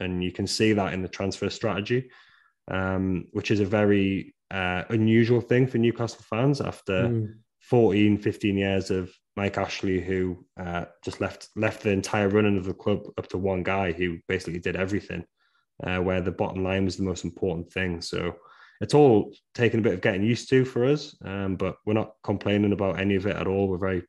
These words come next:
Speaker 1: pleased with how things have been going, and the transfer business just has been very, seems to have been very, very good so far. You've, you've,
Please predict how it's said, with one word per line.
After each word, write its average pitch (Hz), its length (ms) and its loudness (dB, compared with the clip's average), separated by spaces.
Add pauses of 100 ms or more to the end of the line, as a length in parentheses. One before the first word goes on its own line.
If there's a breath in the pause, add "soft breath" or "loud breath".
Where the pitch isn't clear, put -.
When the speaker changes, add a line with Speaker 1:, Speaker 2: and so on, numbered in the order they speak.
Speaker 1:
pleased 98 260 -2
with 95 100 -8
how 101 140 -2
things 101 240 -2
have 92 100 -6
been 98 180 -2
going, 101 400 2
and 95 160 -4
the 98 60 0
transfer 110 400 0
business 98 400 -2
just - 380 -8 (560 soft breath)
has 98 140 -4
been 92 420 2 (120)
very, 98 560 0
seems 110 380 4
to 107 60 -2
have 90 80 -2
been 95 200 -4
very, 98 300 2
very 92 240 -2
good 90 220 -2
so 90 200 -2
far. 87 460 -8
You've, 92 340 -6
you've, 98 280 -2